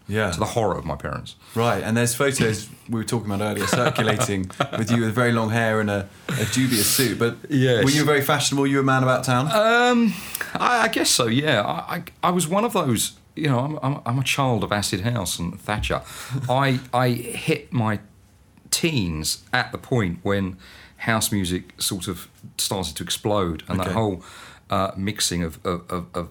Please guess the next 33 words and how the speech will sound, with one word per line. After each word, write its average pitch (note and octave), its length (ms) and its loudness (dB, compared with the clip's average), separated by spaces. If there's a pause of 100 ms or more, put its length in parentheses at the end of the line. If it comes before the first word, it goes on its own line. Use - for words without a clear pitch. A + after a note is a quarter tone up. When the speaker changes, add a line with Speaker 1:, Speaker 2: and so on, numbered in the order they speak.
Speaker 2:
a - 80 -14
kind F#2 220 -4
of F2 140 -6
a F2 80 -4
new F#2 200 0
drug, F#2 460 -2
a E2+ 80 -4
new, F2 360 0 (120)
uh, F2 240 -2
music F2 640 -4
and, F2+ 320 -2
and F2 260 -4
clubs F2 500 -2 (240)
just - 220 -6
hit A2+ 220 -2
me G2 80 -2
at E2+ 100 -2
seventeen F2+ 420 0
years E2+ 180 -2
old, D#2+ 420 -4
and F#2 400 -2 (340)
really G#2 320 0
it F2+ 60 -4
just - 200 -4
consumed F#2+ 640 -2
my D#2+ 120 -2
life F2 300 -4
for E2 100 -6
an D#2+ 60 -2
awfully D#2 260 -6
long D2 180 -6
time. E2+ 380 -6 (440)
Um, F2 440 2